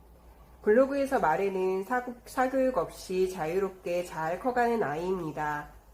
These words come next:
하지만 마레는 블로그와 엄마 책의 이미지 때문에 그런 사람이 되기 위해 하기 싫은 것도 참고 해야 하는 것이 점점 싫어집니다.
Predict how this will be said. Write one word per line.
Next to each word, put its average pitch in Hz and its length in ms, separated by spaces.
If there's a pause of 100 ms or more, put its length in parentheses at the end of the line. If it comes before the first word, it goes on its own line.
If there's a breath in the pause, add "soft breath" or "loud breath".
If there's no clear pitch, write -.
(420 loud breath)
하지만 277 600
마레는 196 680
블로그와 190 760
엄마 165 240
책의 247 340
이미지 170 400
때문에 175 600
그런 226 240
사람이 240 380
되기 190 420
위해 175 240
하기 269 260
싫은 269 300
것도 196 400
참고 262 560
해야 269 220
하는 233 220
것이 190 240
점점 170 440
싫어집니다. 165 800